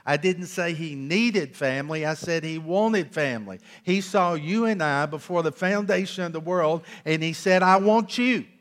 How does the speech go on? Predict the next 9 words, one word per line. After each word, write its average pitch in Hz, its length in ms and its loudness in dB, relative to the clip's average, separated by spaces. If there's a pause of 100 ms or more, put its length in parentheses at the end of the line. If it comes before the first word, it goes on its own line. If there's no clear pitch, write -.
(380)
I 202 140 6
want 220 400 2
you. 220 320 0 (260)
I 208 120 6
want 220 420 2
you. 190 320 -2 (200)
I 190 140 6
want 220 320 2
family." 226 580 2